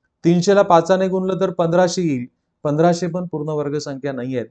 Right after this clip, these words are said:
म्हणून हे कॅन्सल झाले. पुढचा प्रश्न बघा, सहाशे पंच्याहत्तर ला कोणत्या लहानात लहान संख्येने गुणावे म्हणजे पूर्ण वर्ग संख्या येईल? आता सहाशे पंच्याहत्तर ला दोनाने जर गुणलं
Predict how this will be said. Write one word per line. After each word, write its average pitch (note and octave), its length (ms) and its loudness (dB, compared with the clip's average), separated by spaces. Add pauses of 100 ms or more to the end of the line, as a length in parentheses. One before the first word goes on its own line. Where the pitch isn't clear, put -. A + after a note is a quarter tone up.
म्हणून C3 200 -8
हे C3 60 -8
कॅन्सल A2+ 360 -10
झाले. G#2+ 240 -10 (1500)
पुढचा F3 260 6
प्रश्न G3 320 0
बघा, F#3 260 2 (460)
सहाशे F3 400 4
पंच्याहत्तर G3 580 0
ला G3+ 120 4
कोणत्या F#3 400 0
लहानात F3 460 2
लहान G3 180 2
संख्येने F3+ 420 -4
गुणावे D#3+ 480 0
म्हणजे D3+ 240 -8
पूर्ण D#3+ 320 -6
वर्ग D3 280 -4
संख्या C3 360 -8
येईल? G#2 200 -8 (720)
आता F#3 440 4 (280)
सहाशे E3+ 420 4
पंच्याहत्तर G3 640 0
ला G3+ 140 4
दोनाने F#3 480 2
जर F#3+ 180 2
गुणलं E3+ 460 2